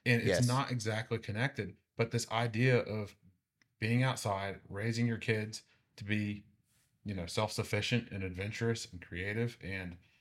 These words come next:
Speaker 1: having something, you know, resemblant of a moral compass is striking with people, and they're, they like it. And then what they do, they watch the videos, they get to know us, and then they go and they're like, "Hey, why don't we work together?" So I think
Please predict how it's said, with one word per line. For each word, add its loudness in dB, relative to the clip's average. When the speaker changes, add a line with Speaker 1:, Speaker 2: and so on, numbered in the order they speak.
Speaker 1:
having -4
something, -4
you -2
know, -2
resemblant -2
of -2
a -4
moral -4
compass -2
is -2
striking 0
with 4
people, -4
and -4
they're, -4
they -4
like 0
it. -8
And -4
then 8
what 2
they 2
do, 4
they 2
watch 4
the -4
videos, 2
they -4
get -2
to -4
know 2
us, -4
and -4
then 0
they 0
go -2
and -6
they're -4
like, -6
"Hey, -4
why -6
don't -8
we -10
work -6
together?" -12
So 0
I -4
think 2